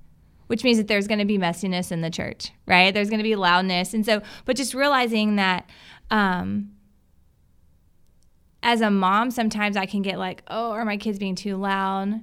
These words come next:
Um, I love my, uh, my middle son, but he does have some special needs, and he's quite vocal during Mass. And not my community, they know him now,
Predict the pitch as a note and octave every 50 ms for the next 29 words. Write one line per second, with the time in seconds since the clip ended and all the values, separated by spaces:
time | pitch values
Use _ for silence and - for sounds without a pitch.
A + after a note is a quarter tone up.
0 | - - - F#3+ F#3 F#3 F#3+ F#3+ F#3+ - G3 G3 G3 G3 G3 G3 G3 G3 G3 G3+
1 | G#3 G#3+ G#3+ A3+ A3+ - G#3 G3+ F#3+ F#3+ F#3+ F#3 F#3 F#3 F#3 G3 F#3 - - _
2 | _ - - - - - - - - _ - G3+ G3 G3 F#3+ F#3+ G3 G3+ G#3 G3+
3 | G3 G3+ G3+ G3+ - G#3 F3+ F#3 A3+ D4 E4 D4+ B3 A#3+ A3+ G#3 G#3 G3 G3+ A3+
4 | G#3 G#3 G#3+ A3+ G#3+ G#3 - G#3+ G#3+ - A3 G3+ G3 F#3+ F#3 F#3 F#3+ G3+ G#3 G3+
5 | - - G3 G3 G3+ G3 G3 - - - A#3 A3+ F#3+ G3+ G3+ A3+ B3+ B3 A#3 G3+
6 | F3+ F3+ E3+ E3 D#3+ D#3+ E3 - B2+ C#3 D3+ B3 - - - - - _ - A3
7 | A#3 B3 A#3 G#3+ A#3+ B3 C4 C4 - - A#3 A3 G#3 G3 F#3+ G3+ G3 G3 G3+ G3+
8 | G3 F#3 F#3 F#3 F#3 F#3 E3+ E3+ E3+ E3 D#3+ D#3 D#3 F#3 G3